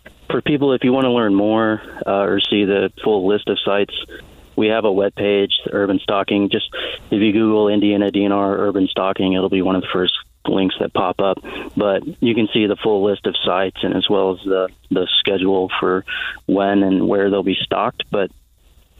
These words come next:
uh, we try to, uh, again, we stock these ponds with, it's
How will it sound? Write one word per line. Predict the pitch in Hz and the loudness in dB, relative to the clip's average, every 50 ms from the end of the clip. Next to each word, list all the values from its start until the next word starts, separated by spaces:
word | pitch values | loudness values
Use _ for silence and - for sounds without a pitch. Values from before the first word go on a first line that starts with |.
| - _ - - - - - - - - - - | -20 _ -18 -12 -12 -12 -12 -12 -14 -16 -12 -4
uh, | - 131 127 127 123 113 | -2 0 2 2 2 2
we | 113 127 127 120 | 2 0 0 0
try | - - 147 139 143 147 151 | 0 0 0 2 2 2 0
to, | 143 - - 147 135 131 131 127 120 120 117 113 - - - - - - - - _ - - | -2 0 0 2 2 4 4 4 2 2 0 -2 -4 -14 -14 -16 -12 -12 -12 -12 _ -4 -2
uh, | 131 117 - 110 | -2 0 0 0
again, | 120 113 120 123 120 117 113 113 | 0 0 2 2 2 4 4 4
we | 113 117 107 - | 2 2 0 -2
stock | - 131 127 131 131 - - | -2 -2 0 0 -2 -2 0
these | - 127 123 - | 0 0 0 0
ponds | - 123 123 117 113 117 117 120 120 117 104 107 | -2 -2 -2 0 0 0 2 2 2 0 0 0
with, | 104 110 107 104 - - - - - - - - | 0 2 0 0 -2 -6 -10 -10 -10 -10 -6 -6
it's | 135 - - | -6 -6 -6